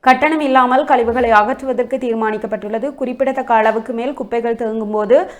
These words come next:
அவற்றை மாநகர சபைக்கு கட்டணம் செலுத்தி அகற்றுகின்ற முறை தற்போது பின்பற்றப்பட்டு வருகின்றது. அந்த திட்டமே தற்காலிகமாக அடிப்படையில் நிறுத்தப்பட்டமை குறிப்பிடத்தக்கதாக இந்த, இங்கே அந்த செய்தி விரிவடைந்து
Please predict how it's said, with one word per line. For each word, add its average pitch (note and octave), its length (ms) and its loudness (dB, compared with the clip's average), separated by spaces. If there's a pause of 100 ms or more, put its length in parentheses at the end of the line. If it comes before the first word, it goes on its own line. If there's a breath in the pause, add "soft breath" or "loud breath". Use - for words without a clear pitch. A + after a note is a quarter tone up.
(140 loud breath)
அவற்றை C4+ 360 4
மாநகர B3+ 420 2
சபைக்கு C4 400 -2
கட்டணம் B3 400 -2
செலுத்தி A#3 300 -4
அகற்றுகின்ற A3+ 680 -2
முறை A3 340 -2
தற்போது A3+ 380 -2
பின்பற்றப்பட்டு A3 540 -6
வருகின்றது. G#3 500 -2
அந்த A#3 280 -2
திட்டமே C4+ 420 -6
தற்காலிகமாக B3 1040 -2 (280 loud breath)
அடிப்படையில் D4 800 2 (120)
நிறுத்தப்பட்டமை B3+ 680 0 (160)
குறிப்பிடத்தக்கதாக G#3+ 760 -2
இந்த, G#3+ 420 -4
இங்கே G#3 260 -2
அந்த G3+ 220 0
செய்தி G#3+ 260 -4
விரிவடைந்து G3+ 440 -4